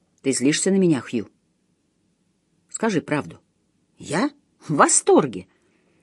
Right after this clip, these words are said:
С этими словами он распахнул дверь и жестом предложил мне войти. В каком смысле?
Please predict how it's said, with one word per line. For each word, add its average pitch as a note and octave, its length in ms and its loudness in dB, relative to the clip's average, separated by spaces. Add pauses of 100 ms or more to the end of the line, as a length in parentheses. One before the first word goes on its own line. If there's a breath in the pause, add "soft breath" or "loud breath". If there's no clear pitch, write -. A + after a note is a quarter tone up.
(100)
С - 120 2
этими A3 200 4
словами A3 500 4
он G3 140 2
распахнул F#3 540 2
дверь G#3 340 6 (920 soft breath)
и F#3 120 4
жестом - 440 6
предложил F3+ 420 6
мне F3 180 6
войти. B2 520 0
В - 100 -16
каком F#3 240 0
смысле? - 420 -2